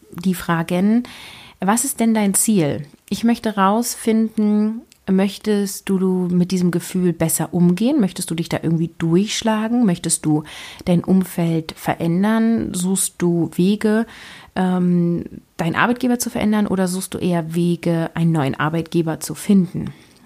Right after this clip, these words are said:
Und bei Jana war das jetzt so der Fall, dass sie sagte, sie möchte einerseits damit besser umgehen können,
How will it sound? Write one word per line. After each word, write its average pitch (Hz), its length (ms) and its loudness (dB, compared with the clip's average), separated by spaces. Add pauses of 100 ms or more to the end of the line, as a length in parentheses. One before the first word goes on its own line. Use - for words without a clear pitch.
(140)
Und 175 520 0
bei 170 100 -4
Jana 233 320 2
war 226 80 2
das 220 160 -4
jetzt 196 140 -8
so 196 80 -4
der 185 100 -2
Fall, 175 220 -4
dass 170 140 -4
sie 175 100 -4
sagte, 170 260 -4
sie 170 80 -2
möchte 165 260 -2
einerseits 180 520 -2
damit 165 200 -2
besser - 300 -6
umgehen 214 340 4
können, 240 340 2